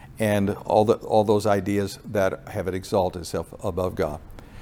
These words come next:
The imagination, what you picture,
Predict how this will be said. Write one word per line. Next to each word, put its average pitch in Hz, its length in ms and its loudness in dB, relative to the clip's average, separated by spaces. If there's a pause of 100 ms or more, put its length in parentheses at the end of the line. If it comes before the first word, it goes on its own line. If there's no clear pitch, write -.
(300)
The 110 180 8
imagination, 123 1000 4 (300)
what 120 260 6
you 110 100 0
picture, 98 720 2